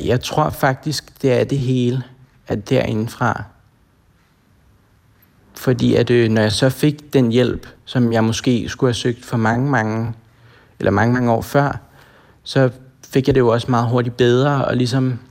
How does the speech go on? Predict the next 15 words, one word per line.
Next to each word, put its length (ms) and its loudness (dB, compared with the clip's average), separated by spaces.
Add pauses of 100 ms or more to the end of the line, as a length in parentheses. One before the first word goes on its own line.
(1500)
jeg 100 -2
kan 100 -2
huske, 200 2
jeg 80 4
havde 120 4
et 80 -2
mål 320 2
med, 100 0
da 80 0
jeg 120 0
begyndte 400 -2
til, 360 -2 (420)
øh, 800 0
psykolog, 600 0
at, 340 -4